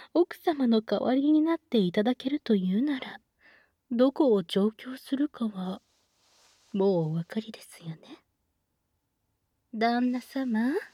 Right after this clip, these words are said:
今度は、旦那様のアナルをいじって差し上げます。ほら、中指でゆっくりとくすぐっ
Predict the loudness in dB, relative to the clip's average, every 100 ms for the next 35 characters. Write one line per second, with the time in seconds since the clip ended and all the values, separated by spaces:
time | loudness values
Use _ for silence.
0 | _ _ -12 -12 -12 -16 _ 0 2 4
1 | 2 2 0 0 -2 -4 -8 -18 _ _
2 | _ _ _ _ -4 -2 -2 -4 -6 -6
3 | -2 0 0 -2 -2 -2 0 -2 -2 -6
4 | -12 _ _ -20 -14 -6 -2 -2 0 0
5 | 2 -2 -2 -2 0 -2 -4 -18 -20 -20
6 | _ _ _ _ _ _ _ _ _ _
7 | _ _ _ _ _ _ _ _ _ _
8 | _ _ _ _ _ _ _ -4 -4 -6
9 | -18 _ -18 -18 -18 -4 -2 -2 -4 -14
10 | -16 -20 -20 -20 -18 -20 -20 _ _ _
11 | -18 -16 -20 -20 -18 -18 -20 -20 _ _
12 | _ _ -18 -18 -20 -14 -14